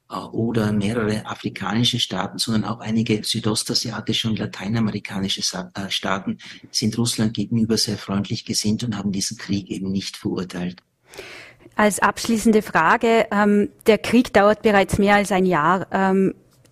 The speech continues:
Speaker 2: wie lange glauben Sie, ich, Pro-, Prognosen sind immer schwierig, aber wie lange glauben Sie, wird das noch gehen?
Speaker 1: Es hängt sicherlich sehr davon ab, wie erfolgreich die ukrainischen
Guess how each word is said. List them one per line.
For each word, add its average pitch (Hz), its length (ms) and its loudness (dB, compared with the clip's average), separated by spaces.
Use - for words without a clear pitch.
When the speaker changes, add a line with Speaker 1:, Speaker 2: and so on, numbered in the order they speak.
Speaker 2:
wie 226 160 2
lange 214 300 6
glauben 190 280 2
Sie, 208 300 0
ich, 185 180 -8
Pro-, 208 140 2
Prognosen 220 580 4
sind 208 120 4
immer 208 180 4
schwierig, 226 380 2
aber 196 160 0
wie 214 80 4
lange 208 260 4
glauben 196 380 2
Sie, 202 160 -2
wird 196 180 -2
das 190 140 -4
noch 185 200 -2
gehen? 180 320 -2
Speaker 1:
Es 127 140 0
hängt 135 160 4
sicherlich 135 440 2
sehr 123 160 2
davon 123 280 0
ab, 120 240 -2
wie 120 80 0
erfolgreich 110 720 0
die 117 100 -4
ukrainischen 117 800 -2